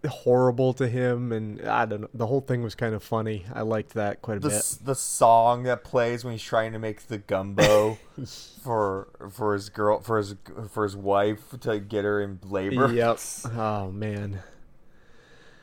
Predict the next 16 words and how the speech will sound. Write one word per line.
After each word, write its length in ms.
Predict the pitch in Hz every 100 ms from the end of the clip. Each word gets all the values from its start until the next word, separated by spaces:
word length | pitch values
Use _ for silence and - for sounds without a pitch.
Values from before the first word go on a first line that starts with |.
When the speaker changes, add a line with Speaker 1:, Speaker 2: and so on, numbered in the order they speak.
| - - - -
Speaker 1:
Yep. 300 | 208 196 - - -
Loving 440 | 170 160 135 127
me 140 | 127
some 200 | 117 123
Harley 320 | 117 123 120 113
Quinn. 460 | - 127 120 117
So 200 | - 123
that's 300 | 123 190 - - -
been 240 | 165 160
going 300 | 156 156 156
on. 520 | 151 147 147 147 147 -
Oh, 440 | 180 220 151 123 127
um, 420 | 139 139 127 113
boy, 260 | - 139 135
this 220 | 120 139
is 260 | 156 127